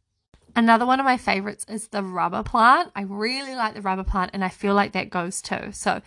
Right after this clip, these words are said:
have a look at those two plants if you don't know what they are, and especially if you have a lot of New Zealand native trees outside, and you can use those as a starting point to decide what indoor plants you want to bring in. There's also no saying that you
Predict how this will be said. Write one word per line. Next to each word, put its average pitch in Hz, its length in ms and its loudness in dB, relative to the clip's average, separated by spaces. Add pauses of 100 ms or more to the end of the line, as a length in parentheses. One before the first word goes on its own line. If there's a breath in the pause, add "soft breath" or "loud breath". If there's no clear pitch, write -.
(280 loud breath)
have 262 160 2
a 330 60 -2
look 349 160 2
at 339 80 -8
those 233 220 -2
two 233 180 -4
plants 214 360 2
if - 100 -18
you 202 60 -8
don't 190 200 -8
know 202 100 -8
what 196 120 -10
they 196 160 -8
are, 208 400 6
and 220 260 -14
especially 226 600 -4
if 214 140 -12
you 202 80 -4
have 196 240 -6
a 202 40 -8
lot 220 220 4
of 302 120 0
New 302 140 -8
Zealand 254 280 -4
native 208 300 0
trees 190 300 -6
outside, - 440 -2
and 196 160 -4
you 196 60 -6
can 208 180 -4
use 226 320 -2
those 196 280 0 (320 loud breath)
as - 140 -8
a 196 60 -6
starting 311 480 2
point 247 300 -4
to 214 100 -16
decide 208 500 -4
what 220 260 0
indoor 233 260 -8
plants 190 440 -2
you 190 120 -4
want 196 260 -6
to 202 80 -8
bring 185 360 -4
in. 196 420 -6 (560)
There's 240 260 0
also 302 280 2
no 294 200 0
saying 208 640 0
that 196 180 -4
you 196 260 -4